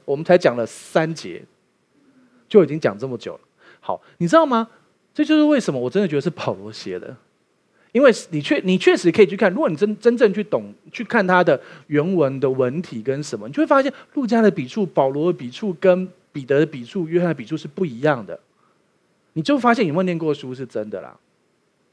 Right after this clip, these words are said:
但不是说没念书就怎样哦，就是说我们还是要让自己受教育，因为神使用了保罗带犹太教那个时候所有一些教育，能够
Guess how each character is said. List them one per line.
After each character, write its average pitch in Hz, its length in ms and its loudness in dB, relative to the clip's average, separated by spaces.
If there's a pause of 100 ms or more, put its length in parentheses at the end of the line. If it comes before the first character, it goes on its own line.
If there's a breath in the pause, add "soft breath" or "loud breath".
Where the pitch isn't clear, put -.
(500)
但 359 160 6
不 - 160 -2
是 269 160 6
说 254 460 6
没 180 120 4
念 240 160 6
书 220 140 -2
就 214 160 4
怎 147 140 2
样 156 200 2
哦， 120 220 -2 (180)
就 285 120 -2
是 262 40 -2
说 262 140 4
我 190 100 2
们 139 140 0
还 160 80 2
是 185 80 2
要 220 60 8
让 208 160 6
自 175 100 -6
己 170 80 -6
受 160 180 -2
教 143 240 0
育， 131 140 -6 (180 loud breath)
因 285 140 -2
为 294 80 6
神 196 300 4
使 147 380 -8
用 170 280 2
了 123 260 0 (460 soft breath)
保 147 160 4
罗 143 260 4 (360)
带 226 260 6
犹 165 180 2
太 214 140 0
教 180 240 4
那 214 180 0
个 165 80 0
时 156 80 -2
候 185 120 0
所 165 120 -2
有 151 60 -2
一 - 20 -2
些 165 80 2
教 156 240 0
育， 147 100 -2
能 147 260 -2
够 185 200 0